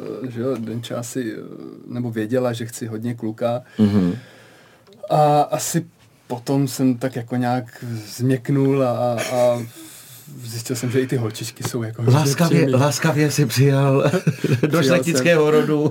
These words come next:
Speaker 1: při-, přijal jsem teda i, i ty holky,
Speaker 2: Po
Speaker 1: no.
Speaker 2: meči, po přeslici.
Speaker 1: <laughs> Po
Speaker 2: Přijal
Speaker 1: přeslici,
Speaker 2: si ho.
Speaker 1: ano.
Speaker 2: No, jak to vypadá chtít moc kluka?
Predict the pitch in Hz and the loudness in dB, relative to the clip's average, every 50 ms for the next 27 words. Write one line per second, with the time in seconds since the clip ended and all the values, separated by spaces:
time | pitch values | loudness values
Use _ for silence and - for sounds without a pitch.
0 | - - - - 147 131 123 - - - 139 131 127 131 135 - - 131 131 131 | -2 -4 -4 -2 -2 -2 -2 -4 -4 -4 -2 -2 -2 -2 -4 -4 -6 -6 -6 -6
1 | - - 147 139 135 139 127 - - - - - 139 135 123 113 113 - 131 135 | -8 -8 -6 -6 -6 -6 -6 -10 -12 -12 -10 -8 -6 -6 -6 -6 0 2 4 4
2 | 131 143 143 135 - 127 - 123 117 120 - 135 120 - 113 110 - - 107 98 | 4 4 2 2 0 0 0 0 0 0 -2 -2 0 2 0 0 2 0 0 0
3 | 165 - - - - - 131 - - - 151 151 135 117 117 131 117 104 131 135 | 0 -4 -6 -8 -8 -8 -4 -4 -2 -2 0 0 0 0 2 2 2 2 0 -2
4 | 131 - 160 - - 120 127 120 165 165 175 - 175 175 156 123 - - 117 107 | -4 -6 -6 0 0 0 2 2 0 0 0 0 0 0 -2 -2 -2 0 0 2
5 | - 104 90 90 85 - - 92 82 - - 73 - | 2 2 2 2 0 -2 -4 -6 -6 -4 -8 -10 -12